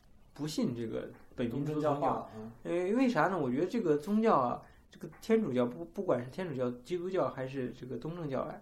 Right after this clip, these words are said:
Speaker 1: 也好，它有个非常，我觉得相对比较现代一点，就是你包括那个巴哈伊教也是，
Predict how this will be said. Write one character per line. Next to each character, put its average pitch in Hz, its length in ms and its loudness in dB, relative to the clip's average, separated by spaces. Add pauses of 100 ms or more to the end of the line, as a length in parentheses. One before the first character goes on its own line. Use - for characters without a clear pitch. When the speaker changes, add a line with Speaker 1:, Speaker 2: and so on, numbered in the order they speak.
Speaker 1:
也 139 160 -4
好， 175 260 -12 (560)
它 214 140 0
有 156 120 6
个 131 160 0
非 175 160 -2
常， 170 300 -2 (380)
我 - 120 -2
觉 135 140 0
得 170 140 2
相 185 260 -4
对 185 120 2
比 160 120 -6
较 208 100 2
现 190 240 0
代 156 120 0
一 123 80 0
点， - 180 -6
就 117 80 -8
是 123 160 -10 (460)
你 135 80 -10
包 151 80 2
括 156 80 -2
那 139 80 -4
个 123 40 -4
巴 139 100 2
哈 143 140 -4
伊 143 120 -4
教 139 160 0
也 107 80 -4
是， - 160 -14